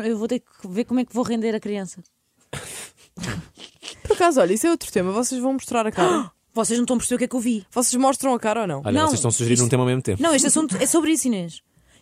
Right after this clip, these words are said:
Speaker 1: Eu acabei de ver uma campanha que houve lá fora em que juntaram os pais que estão sempre a mostrar a filha, fizeram da filha, um ro-, ou seja, meteram a miúda em inteligência artificial, mas mais velha.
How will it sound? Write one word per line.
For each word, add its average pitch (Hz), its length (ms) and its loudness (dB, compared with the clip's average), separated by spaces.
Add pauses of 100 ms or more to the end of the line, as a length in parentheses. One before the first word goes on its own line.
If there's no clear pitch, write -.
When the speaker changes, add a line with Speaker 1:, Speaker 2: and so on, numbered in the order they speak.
Speaker 1:
Eu 233 60 2
acabei 285 220 2
de 226 80 -2
ver 269 80 2
uma 262 140 4
campanha 233 400 2
que - 240 -2
houve 190 240 2
lá 226 180 2
fora 190 460 0 (380)
em 240 120 2
que 220 80 -2
juntaram 240 400 2
os 226 140 0
pais 196 500 0
que - 180 -6
estão 220 180 -2
sempre 226 160 0
a - 20 0
mostrar 214 220 -2
a 202 60 -2
filha, 196 440 -2 (300)
fizeram 269 400 0
da 254 100 2
filha, 240 260 0
um 226 40 2
ro-, 208 200 -2
ou 196 80 0
seja, 196 220 -2
meteram 208 300 -4
a - 20 -2
miúda 214 380 -2
em 175 760 -6 (240)
inteligência 185 360 -6
artificial, 190 420 -6
mas 180 120 -4
mais 190 220 -4
velha. 180 400 -2